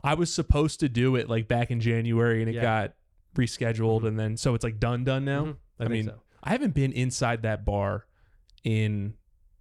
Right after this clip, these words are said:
Speaker 1: three, four years,
Speaker 2: Yeah.
Speaker 1: but I, I feel that it's so weird how all these things that were such a central <laughs> part of your, like, day-to-day life for so long are
Speaker 2: Right.
Speaker 1: just, like, gone, or you don't go there anymore.
Speaker 2: Mm-hmm.
Speaker 1: It's, uh, it's very bizarre.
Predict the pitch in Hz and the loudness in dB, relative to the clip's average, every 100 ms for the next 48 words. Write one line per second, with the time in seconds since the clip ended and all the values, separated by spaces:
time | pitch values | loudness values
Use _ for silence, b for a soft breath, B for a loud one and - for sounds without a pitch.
0 | _ _ _ _ _ _ _ _ _ - | _ _ _ _ _ _ _ _ _ -20
1 | - - - 113 131 165 - 170 175 190 | -20 -12 -6 -2 -2 -4 -2 2 2 2
2 | 196 214 208 - - 127 113 123 120 143 | 2 2 0 -4 0 2 2 0 0 0
3 | 180 147 - 147 - 202 208 151 160 143 | -2 -2 -2 -2 0 0 2 4 2 2
4 | 127 123 127 139 131 - 120 117 110 113 | 0 0 2 2 -2 0 -2 0 -2 0
5 | 110 104 113 107 104 98 107 _ _ _ | 0 0 0 2 2 0 -4 _ _ _
6 | _ _ _ _ _ - - 156 139 - | _ _ _ _ _ -4 -2 -2 -2 0
7 | 127 131 117 - - 160 143 131 123 113 | 0 0 -2 -2 0 2 2 2 0 0
8 | 123 120 117 117 110 104 107 - - 120 | 0 2 2 2 2 2 0 -2 -2 -2
9 | - 120 110 104 101 110 117 110 104 107 | 0 0 2 2 0 0 2 2 0 -2
10 | 107 - 120 139 147 143 110 107 101 104 | -2 0 2 4 2 2 0 -2 -2 0
11 | 110 131 127 127 127 120 120 117 - - | 2 4 2 2 0 2 0 -2 -6 -20
12 | - _ _ - - - 104 101 92 - | -20 _ _ -4 -2 0 0 2 0 -2
13 | 117 95 92 104 101 - | -6 -4 -4 -4 -4 -4